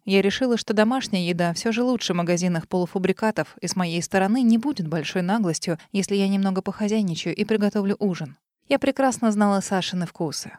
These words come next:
помнила, какой степени прожарки он любит стейк, насколько должны быть протушены овощи и на что у него аллергия. Всё до мельчайших подробностей,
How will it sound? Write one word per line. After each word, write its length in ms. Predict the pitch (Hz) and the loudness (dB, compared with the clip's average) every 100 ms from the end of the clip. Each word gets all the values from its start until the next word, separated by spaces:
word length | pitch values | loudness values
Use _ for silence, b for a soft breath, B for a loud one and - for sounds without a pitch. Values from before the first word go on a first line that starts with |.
| - | -4
помнила, 440 | 202 208 190 160 147 | 2 4 4 0 -2
какой 300 | 156 175 165 | -2 -2 -2
степени 420 | - 208 196 185 | 0 0 2 -2
прожарки 500 | 180 180 196 214 180 | 0 2 2 0 -2
он 120 | 170 | -2
любит 220 | 151 - | -2 -6
стейк, 360 | - 175 190 - _ | -8 -10 -10 -14 _
насколько 500 | 202 202 - 254 226 | 0 0 2 0 2
должны 300 | 180 170 180 | 0 0 -2
быть 180 | 156 - | -4 -4
протушены 540 | - 165 175 - 180 - | -2 -2 -4 -4 -6 -4
овощи 520 | 196 214 202 - 170 b b b | -2 -2 -2 -4 -6 b b b
и 80 | 202 | -2
на 120 | 185 | -2
что 200 | 156 185 | -2 -4
у 80 | 196 | -2
него 180 | 180 156 | -2 -2
аллергия. 560 | 156 156 - - - - _ _ - | -4 -8 -12 -18 -20 -20 _ _ -8
Всё 220 | - 285 | -4 2
до 100 | 262 | 2
мельчайших 500 | 247 220 240 233 220 | 2 2 0 2 0
подробностей, 720 | 226 233 247 180 147 165 135 | 0 2 2 2 -4 -6 -10